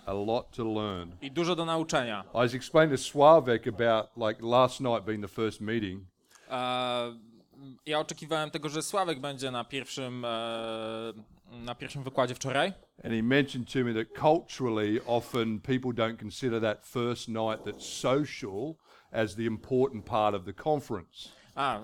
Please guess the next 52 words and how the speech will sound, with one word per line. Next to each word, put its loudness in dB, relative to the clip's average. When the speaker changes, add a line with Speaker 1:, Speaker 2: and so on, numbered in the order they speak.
Speaker 2:
e, -8
słyszałem, -4
jak -6
Sławek -2
wspominał -4
o -2
tym -10
wczorajszym -4
wykładzie -2
i -4
mówił -4
o 0
tym, -10
że, 0
e, -2
ten -8
pierwszy -6
wykład -4
nie -8
jest -10
ważną -2
częścią -10
konferencji. -8
Speaker 1:
You -4
know, -2
the 0
real 6
things 2
that -6
really -2
happening -4
to -4
the -2
next -4
day 0
when -4
the -6
meetings -4
start. -8
Speaker 2:
I -8
że -6
niektórzy -4
myślą, -2
że 0
te -2
właściwe -4
rzeczy -6
zaczynają -6
się -8
dopiero -8
następnego -6
dnia. -2